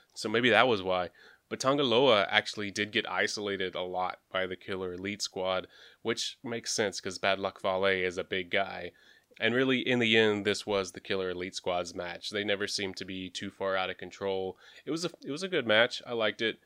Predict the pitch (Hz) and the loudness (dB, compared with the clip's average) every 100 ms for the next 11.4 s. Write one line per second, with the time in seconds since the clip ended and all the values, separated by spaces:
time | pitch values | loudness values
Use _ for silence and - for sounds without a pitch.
0 | _ 127 123 123 127 123 - 120 117 - | _ 2 2 2 0 0 -2 -4 -4 -4
1 | 127 127 127 - 120 110 104 - 113 107 | -2 0 0 -2 -2 2 0 0 -2 -2
2 | 101 - 107 104 101 98 95 98 92 92 | -4 -4 -2 0 -2 -4 -4 -4 -4 -2
3 | 98 98 92 92 - 92 - - 101 92 | 2 2 2 0 -2 -8 -8 -4 -4 -2
4 | 92 92 90 - - _ 113 113 190 - | -2 -4 -6 -14 -20 _ -10 -6 -6 -6
5 | 110 - _ - - 120 123 110 104 104 | -8 -8 _ -12 -8 -8 -6 -8 -8 -6
6 | 98 120 - 98 98 110 107 92 90 98 | -6 -8 -8 -8 -6 -6 -4 -4 -2 0
7 | 107 95 90 - 92 92 92 95 92 - | 2 2 -2 -8 -8 -4 -2 0 -2 0
8 | 117 127 147 123 110 - - _ - _ | 2 0 -2 -4 -8 -10 -18 _ -20 _
9 | _ 123 143 139 - _ _ 147 143 151 | _ 2 4 4 0 _ _ -10 -6 -2
10 | 156 - 120 123 156 180 175 - 123 135 | -2 -2 -2 -2 0 -2 -2 -4 -8 -6
11 | 147 139 - | -6 -6 -8